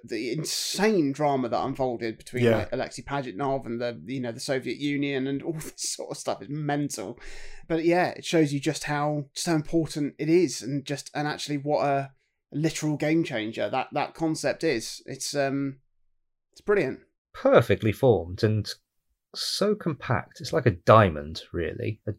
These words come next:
Speaker 3: diamond of a
Speaker 1: <laughs>
Speaker 3: game.
Speaker 1: Mm.
Speaker 3: And every facet
Speaker 1: <laughs>
Speaker 3: effervesces in every form that the game takes, whether it is a battle royale or a beautiful V R journey, or even the, um, the notably omitted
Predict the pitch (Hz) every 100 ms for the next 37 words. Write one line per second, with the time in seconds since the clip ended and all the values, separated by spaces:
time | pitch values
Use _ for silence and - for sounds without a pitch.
0 | - 143 131 123 127 123 - - 156 160
1 | 160 127 - - _ - 98 139 180 -
2 | 180 170 - 95 - 135 135 143 143 123
3 | - 92 92 - - - _ 101 92 123
4 | 147 135 - 151 131 107 101 98 92 107
5 | 110 110 95 - - - - 73 73 87
6 | 117 117 117 110 131 113 117 113 120 127
7 | 113 - - - _ _ _ _ _ -
8 | 110 110 104 110 110 113 104 107 113 113
9 | 110 - 110 107 107 123 120 - - -
10 | 131 151 147 143 135 139 131 135 131 127
11 | 123 - - 170 185 220 269 - 143 117
12 | 90 95 82 90 - 107 113 - 85 87